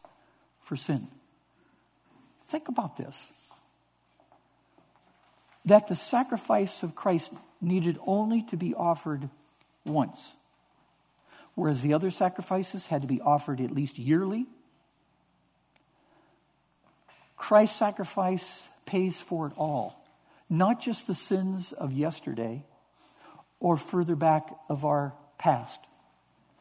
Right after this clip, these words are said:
but the sacrifice has satisfied God's justice from birth to death. Why do we confess our sins as Christians? We confess them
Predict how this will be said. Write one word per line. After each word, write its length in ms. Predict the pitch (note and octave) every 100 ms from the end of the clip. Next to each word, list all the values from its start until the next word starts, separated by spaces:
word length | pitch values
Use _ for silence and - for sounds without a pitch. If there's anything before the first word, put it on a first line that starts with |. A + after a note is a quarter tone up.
| _ _ _ -
but 160 | D#3
the 80 | C#3+
sacrifice 840 | - G#3+ A#3+ B3+ G3+ E3+ D3 C#3+
has 120 | D3+ C#3
satisfied 920 | - F#3+ G3+ G3 - F3+ E3 D#3 C#3+
God's 440 | D3+ D3 C#3+ C3
justice 720 | A#2 D#3 D3+ - A2+ - - - - - - - - - - _ _ _ _ _
from 360 | - - D3 C3+
birth 480 | A#2 D#3+ F#3 - - _ _ _ _ _ _ _
to 100 | A#2+
death. 240 | A#2 A2 - _ _ _ _ _ _ _ _ _ _ _ _ _ _ _ _
Why 280 | - C3 B2+
do 100 | C#3+
we 80 | D3
confess 480 | C#3+ C#3+ - D3 -
our 100 | C#3
sins 460 | - F3 A#3 - - _ _ _ _ _ _ _ _ _ _ _ _ _ _
as 160 | D#3 C#3
Christians? 560 | - D#3 - A3 - - _ _ _ _ _ _
We 100 | D#3
confess 580 | - C3+ C3 - - -
them 260 | C#3+ B2+